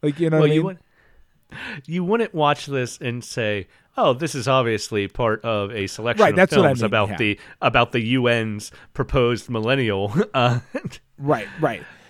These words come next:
Speaker 1: You
Speaker 2: Yeah.
Speaker 1: would definitely, you could definitely, with a close reading of it, s-, walk away with the idea that, like, this has a really,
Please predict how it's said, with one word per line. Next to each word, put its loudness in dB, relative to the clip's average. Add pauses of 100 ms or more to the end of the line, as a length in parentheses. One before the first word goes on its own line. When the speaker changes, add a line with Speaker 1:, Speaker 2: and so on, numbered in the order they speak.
Speaker 1:
You 6
Speaker 2:
Yeah. 4
Speaker 1:
would 6
definitely, 6
you 2
could -2
definitely, 2
with 4
a 0
close 2
reading 0
of -2
it, -8 (140)
s-, -14
walk 2
away 4
with 0
the -2
idea -4
that, -10
like, -10
this -8
has -6
a -2
really, -6